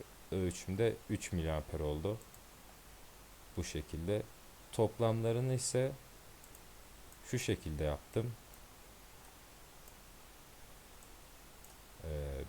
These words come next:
breadboard kullanmadım burada. Gerilim kaynaklarını bağlayarak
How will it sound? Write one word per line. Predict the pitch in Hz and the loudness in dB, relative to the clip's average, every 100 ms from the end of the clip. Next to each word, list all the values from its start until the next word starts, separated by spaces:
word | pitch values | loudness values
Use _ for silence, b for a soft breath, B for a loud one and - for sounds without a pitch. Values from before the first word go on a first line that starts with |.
| - | 6
breadboard | 95 92 - 92 - | 8 8 6 4 4
kullanmadım | 98 98 90 76 76 | 6 8 8 6 4
burada. | 76 73 95 107 - | 2 4 4 4 2
Gerilim | 90 87 87 87 | 8 8 8 4
kaynaklarını | - 87 87 - 90 87 87 85 - - - - - - - - - - - | 6 6 6 6 4 6 6 4 0 -12 -14 -16 -16 -16 -16 -16 -16 -16 2
bağlayarak | 87 85 78 73 87 | 6 8 6 6 4